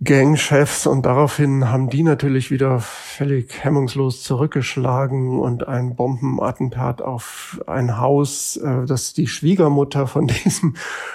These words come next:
kurdischen Fuchs, der von der Türkei aus operiert, treffen sollte. Die hatten aber die falsche Adresse. Das muss man auch immer dazu sagen. Hier sind eben ganz viele Jugendliche involviert, also dreizehn bis sechzehnjährige, die irgendwelche Attentate ausführen und natürlich vollkommen dilettantisch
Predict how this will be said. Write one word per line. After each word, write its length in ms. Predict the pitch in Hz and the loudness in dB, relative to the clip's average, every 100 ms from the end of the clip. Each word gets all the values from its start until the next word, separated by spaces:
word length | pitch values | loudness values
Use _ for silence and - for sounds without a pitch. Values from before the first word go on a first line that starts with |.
| - - | -14 -2
kurdischen 500 | 160 160 151 156 127 | 4 4 4 2 -2
Fuchs, 460 | - 208 208 - | 0 0 0 -4
der 120 | 139 | -2
von 140 | 123 131 | 0 -2
der 100 | 131 | -2
Türkei 360 | 139 - 156 139 | -4 2 4 4
aus 140 | 123 | 2
operiert, 460 | - - 135 135 - | -2 -2 0 -2 -2
treffen 340 | 143 131 135 | -2 0 0
sollte. 360 | 131 127 131 120 | 0 0 0 0
Die 140 | 127 | 0
hatten 200 | 127 139 | 0 0
aber 140 | 123 | 0
die 120 | 123 123 | -2 -2
falsche 460 | 139 135 131 - | -2 -2 -4 -6
Adresse. 680 | 135 - 127 147 - 139 131 - - - - - _ - | -6 -4 0 0 2 0 -2 -4 -20 -20 -20 -20 _ 0
Das 240 | 139 - | 2 4
muss 200 | 151 - | 0 4
man 120 | 143 | 4
auch 180 | 151 170 | 6 4
immer 140 | 156 | 4
dazu 360 | 139 135 - 143 | 4 0 -2 -2
sagen. 320 | 131 131 123 | 0 0 0
Hier 140 | 123 127 | 0 -2
sind 180 | 135 | -2
eben 180 | 135 127 | -2 0
ganz 320 | 127 131 151 | 0 0 -2
viele 500 | - - 151 139 131 - - - - _ | -4 -2 2 4 2 0 -12 -20 -20 _
Jugendliche 680 | 135 151 220 190 123 117 131 | 2 4 4 2 2 0 0
involviert, 560 | 135 127 127 120 127 123 | 0 2 2 2 2 2
also 200 | 120 131 | 2 -2
dreizehn 540 | 120 117 151 - 139 | 0 2 0 0 -2
bis 200 | 127 - | -2 -2
sechzehnjährige, 840 | 151 165 - - 123 123 123 120 | -4 -4 -4 -2 2 2 2 0
die 100 | 127 | 0
irgendwelche 520 | 135 135 127 139 - | 0 0 0 0 0
Attentate 600 | 147 - 160 131 127 139 139 | -2 -2 -2 0 0 0 0
ausführen 420 | 127 - 139 135 | -2 -2 -2 0
und 80 | 123 | 0
natürlich 360 | 123 135 135 | -2 -4 -6
vollkommen 580 | - - 151 165 147 143 | -8 0 0 2 -2 0
dilettantisch 880 | 135 131 - - 139 180 139 - | 0 -2 -2 -4 -2 0 -2 -4